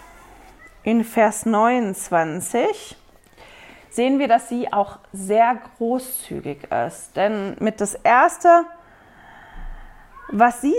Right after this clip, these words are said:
sagt, nachdem sie wach geworden ist,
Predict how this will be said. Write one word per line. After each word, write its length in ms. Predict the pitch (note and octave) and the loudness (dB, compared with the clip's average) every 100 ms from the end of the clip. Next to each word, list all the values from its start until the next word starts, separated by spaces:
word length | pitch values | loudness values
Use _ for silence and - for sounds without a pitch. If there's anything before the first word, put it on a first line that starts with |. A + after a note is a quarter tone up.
| D#4+ | 2
sagt, 420 | C4 C#4+ G3 F3+ | 2 4 2 -2
nachdem 540 | - G3 A#3+ B3 B3+ | -6 -6 -2 2 2
sie 420 | A#3+ A#3+ A#3+ A#3+ A3+ - - _ _ _ _ _ - - | 2 2 2 0 -2 -14 -20 _ _ _ _ _ -20 -6
wach 320 | F#3+ B3 - | 2 2 2
geworden 580 | A#3 G3 F3+ D#3+ E3 C#3+ | -10 -2 2 2 2 -4
ist, 560 | - F3 G#3 - - | -4 -2 -2 -4 -10